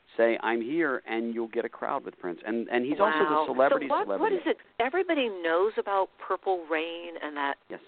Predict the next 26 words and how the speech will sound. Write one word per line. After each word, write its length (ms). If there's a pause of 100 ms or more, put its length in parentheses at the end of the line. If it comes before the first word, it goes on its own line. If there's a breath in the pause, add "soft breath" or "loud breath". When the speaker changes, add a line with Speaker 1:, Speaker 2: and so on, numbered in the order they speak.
(140)
Speaker 2:
fabulous 640
album, 400 (580 loud breath)
but 100 (160)
you're 280
the 200
insider. 760 (920)
Give 180
us 180
some 140 (120)
inside 720 (120)
information. 760
What's 280
your 140
most 240 (120)
surprising 840 (220)
take 260
on 160
the 160
iconic 720
album 440 (260)
Purple 320
Rain? 260 (440)
Speaker 1:
I 100 (120)
think 220
the 80
most 260